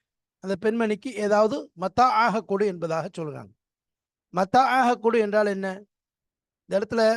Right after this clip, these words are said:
மஹர் என்பதாக சொல்லல, மாறாக மத்தா என்ற வார்த்தையை புழங்கியிருக்கிறாங்க. அப்போ ஒருத்தர் என்ன செய்யறாரு, ஒரு பெண்மணிக்கு எந்த ம-, மஹரையும் குறிப்பிடல, அதை பத்தி பேசல, ஆனா என்ன செஞ்சாங்க, திருமணம் செஞ்சுட்டாரு, தலாக் விட்டாரு, இது வரைக்கும் அவளை ஜிமா செய்யல.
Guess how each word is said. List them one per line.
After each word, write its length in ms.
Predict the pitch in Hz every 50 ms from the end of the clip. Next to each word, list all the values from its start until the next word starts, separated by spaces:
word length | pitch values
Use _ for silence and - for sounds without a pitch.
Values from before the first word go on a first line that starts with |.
| 214
மஹர் 340 | 180 180 185 180 202 214 208 214
என்பதாக 420 | 202 202 190 190 185 185 185 180 185
சொல்லல, 340 | 160 - 185 185 185 185 175
மாறாக 320 | 165 170 175 180 190 196 214 214
மத்தா 320 | 185 175 - - 240 233 233 220 202 175
என்ற 200 | 196 190 190 190
வார்த்தையை 440 | 180 175 180 170 - 185 196 226 269 285 _ _ _ _ _ _ _ _ _ -
புழங்கியிருக்கிறாங்க. 600 | 208 226 233 220 208 190 160 156 151 139 123 110 _ _ _ _ _ _ _ _ _ _ _ _ -
அப்போ 140 | 175 175 180
ஒருத்தர் 280 | 214 208 196 - 208 214
என்ன 100 | 240 262
செய்யறாரு, 380 | 220 254 254 240 226 220 226 254 247
ஒரு 160 | 226 208 196
பெண்மணிக்கு 540 | 196 214 202 208 233 233 220 214 170 - 233 226
எந்த 200 | 214 208 202 208
ம-, 220 | 196 185 185 185 _ _ _ _ - - _ -
மஹரையும் 380 | 196 180 196 202 214 226 185 -
குறிப்பிடல, 480 | 226 226 220 180 226 185 185 185 196 196 196 202
அதை 160 | - 165 180 180
பத்தி 220 | 165 202 175 214 190
பேசல, 380 | - 208 214 214 - 226 196 175 160 147 - _ _ _ _ _ _ _ _ _ _ _ -
ஆனா 140 | 196 220 233
என்ன 140 | 226 226 214
செஞ்சாங்க, 340 | 156 190 208 214 196 185 160
திருமணம் 360 | 175 196 202 214 220 202 -
செஞ்சுட்டாரு, 400 | 196 175 170 175 180 175 175 196 190
தலாக் 380 | - 190 185 196 202 - -
விட்டாரு, 360 | 185 147 139 - 151 147 170 - -
இது 140 | 220 202 214
வரைக்கும் 300 | 214 202 220 214 220 202
அவளை 140 | 196 208 202
ஜிமா 240 | 160 170 175 180 185
செய்யல. 300 | - - 165 139 131 131